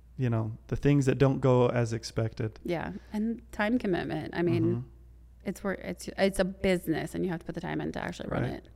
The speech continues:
Speaker 1: Mm-hmm.
Speaker 2: So.
Speaker 1: Um, do you, were there any surprises that when you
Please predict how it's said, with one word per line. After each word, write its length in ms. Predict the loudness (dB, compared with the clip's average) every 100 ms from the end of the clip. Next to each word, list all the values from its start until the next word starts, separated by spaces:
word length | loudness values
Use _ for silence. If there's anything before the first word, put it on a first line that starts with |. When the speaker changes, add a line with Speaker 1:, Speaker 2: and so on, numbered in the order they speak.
| -8
Speaker 1:
Mm-hmm. 300 | -4 -4 -4 -8 -16 -18
Speaker 2:
So. 280 | -6 -6 -6 -12 -18 -20 -20 -20 -20 -4
Speaker 1:
Um, 580 | 2 4 4 4 0 -2 -8 -18 -20 -20 -20 -20 -20 -20 -6
do 100 | 0
you, 120 | 2 6
were 140 | 6
there 120 | 8
any 120 | 4 4
surprises 760 | 0 2 4 6 6 2 2
that 520 | 2 2 0 -4 -14 -4
when 220 | 0 2
you 500 | 4 6 6 4 0